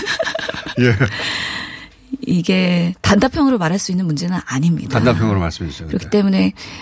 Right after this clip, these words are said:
Speaker 2: 저는 의사협회가
Speaker 1: 예.
Speaker 2: 보건의료 전문 단체로서의 권위와 위상을 강화하고 회복하기를 바라는 마음입니다.
Speaker 1: <laughs> 회복해야 한다? 예, 알겠습니다. 회복.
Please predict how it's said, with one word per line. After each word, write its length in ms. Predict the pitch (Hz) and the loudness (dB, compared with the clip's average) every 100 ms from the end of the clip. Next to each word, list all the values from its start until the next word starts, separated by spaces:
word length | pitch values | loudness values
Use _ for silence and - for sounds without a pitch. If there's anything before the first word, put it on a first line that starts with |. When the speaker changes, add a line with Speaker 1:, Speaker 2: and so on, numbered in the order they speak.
| - - | -18 2
Speaker 2:
저는 400 | 202 233 226 202 | 6 6 4 2
의사협회가 840 | 214 294 214 - 160 233 170 160 - | 2 2 2 0 2 2 2 -2 -8
Speaker 1:
예. 160 | 90 82 - | -12 -10 -4
Speaker 2:
보건의료 640 | 180 240 240 196 190 185 | 2 2 2 -2 -4 -4
전문 360 | 180 170 220 208 | -2 -2 0 -2
단체로서의 840 | - 156 - 214 175 - 160 156 | -4 -6 -2 -2 -2 0 0 0
권위와 360 | - 156 180 160 | 0 2 2 2
위상을 680 | 147 185 175 160 214 165 - - - - | 0 2 2 4 4 2 -2 -16 -18 -8
강화하고 760 | - 175 180 220 202 160 214 254 | 0 4 6 6 4 2 0 0
회복하기를 580 | 339 339 - 214 - 160 | 0 0 -2 -6 -2 -2
바라는 380 | - - 175 165 | -2 2 2 2
마음입니다. 420 | 160 - - - - | -2 -10 -14 -14 -6
Speaker 1:
<laughs> 120 | - - | 2 4
회복해야 460 | 170 170 - 131 | 4 2 2 4
한다? 320 | 107 98 107 104 - - - | 4 4 2 -2 -10 -18 -10
예, 140 | 85 85 | -10 -10
알겠습니다. 460 | 98 87 - - - _ - - - | -14 -14 -14 -16 -18 _ -20 -14 -4
회복. 300 | 135 110 98 | -4 -2 -6